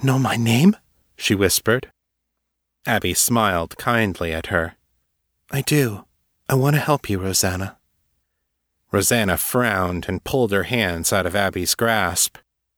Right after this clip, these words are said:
Her fingernails were back to normal. "How can you help me?" she asked.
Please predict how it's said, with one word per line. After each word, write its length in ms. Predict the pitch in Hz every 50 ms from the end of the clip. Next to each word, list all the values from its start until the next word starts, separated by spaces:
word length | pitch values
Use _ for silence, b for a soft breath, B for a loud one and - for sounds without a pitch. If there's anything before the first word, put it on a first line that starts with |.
| _ _ _
Her 100 | - 117
fingernails 720 | - - 127 110 95 87 85 82 82 82 78 78 82 - -
were 120 | 101 87
back 260 | - 98 95 87 -
to 100 | - -
normal. 580 | 87 87 95 107 104 98 85 82 78 76 - _ _ _ _ _ _ _ _ _ _ _ _ -
"How 140 | - 120 110
can 260 | - - 107 104 107
you 240 | 110 117 104 92 78
help 260 | 85 107 92 85 -
me?" 440 | 113 110 110 113 101 87 90 - _ _ _ _ _ _ _
she 240 | - - - 101 95
asked. 500 | 87 82 92 107 - - - - -